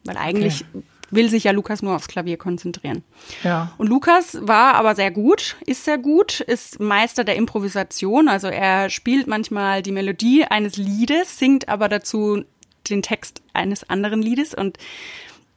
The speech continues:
Speaker 1: macht da draußen ganz eigenes Ding und kreuzt dann auch verschiedene Genres.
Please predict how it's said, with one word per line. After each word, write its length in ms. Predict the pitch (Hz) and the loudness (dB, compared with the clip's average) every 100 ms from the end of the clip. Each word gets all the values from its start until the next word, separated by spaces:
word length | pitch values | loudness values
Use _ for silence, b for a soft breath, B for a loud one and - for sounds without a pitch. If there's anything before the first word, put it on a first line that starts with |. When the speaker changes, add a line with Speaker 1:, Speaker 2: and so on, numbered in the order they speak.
| - | -14
Speaker 1:
macht 520 | - - 208 226 - | -10 -6 0 0 2
da 60 | 233 | 0
draußen 360 | 214 220 233 | 4 4 2
ganz 640 | 214 220 277 - - - - | 2 4 2 0 -8 -10 -4
eigenes 420 | 208 240 240 208 | 0 2 0 0
Ding 340 | - 262 269 214 | 2 4 4 2
und 280 | 180 185 | -4 -6
kreuzt 320 | - 196 202 - | -4 -2 -2 -2
dann 100 | 196 | 0
auch 140 | 190 | 0
verschiedene 420 | - 202 208 214 | -2 -4 0 0
Genres. 640 | 196 196 220 233 226 220 | 2 2 4 2 0 -2